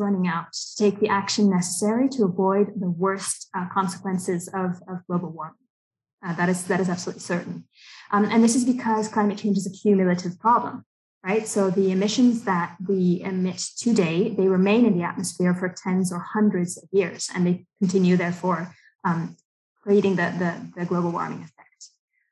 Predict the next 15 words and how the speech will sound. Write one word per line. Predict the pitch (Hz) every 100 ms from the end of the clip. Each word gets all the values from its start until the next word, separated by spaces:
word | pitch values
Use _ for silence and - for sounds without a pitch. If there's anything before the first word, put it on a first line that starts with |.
| -
In | 233
other | 247
words, | 214 185 180 - -
um, | 190 190 180 - -
if | 226 226
we | 262
want | 233 226
to | 202
take | 190
action, | 214 240 247
it | 226
needs | 208 -
to | 175
be | 165
now. | 170 180 170 175 -